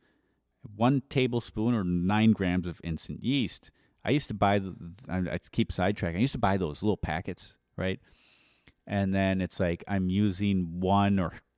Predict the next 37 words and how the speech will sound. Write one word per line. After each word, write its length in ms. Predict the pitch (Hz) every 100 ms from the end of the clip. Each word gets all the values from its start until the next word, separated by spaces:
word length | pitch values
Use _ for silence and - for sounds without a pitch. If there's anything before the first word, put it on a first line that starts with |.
| _ _
qu-, 160 | - -
three 220 | - 123
quarters 500 | - 110 104 104 98
of 140 | 98 85
one. 220 | 101 127
What 100 | 175
am 80 | 185
I 80 |
doing 420 | 151 131 180 180 90
with 160 | 80
it? 240 | 76 64 -
Yeah, 120 | -
I'm 180 | 107 98
to-, 120 | -
I'm 120 | - 127
tossing 440 | 143 151 147 196
it. 40 |
It 60 | 196
comes 180 | 160 160
in 80 | 127
that 140 | 98
three 220 | - 135
pack. 320 | - 123 117
Half 180 | 147 147
the 80 | 123
time 280 | - 131 117
I 40 |
try 260 | - 117 98 - -
ripping 340 | 131 143 135 123
one 220 | 120 113
off 300 | 104 107 -
and 80 | 98
I 40 |
tear 340 | 92 139 131 123
the 100 | 98
middle 400 | 101 101 98 95
one, 320 | 98 95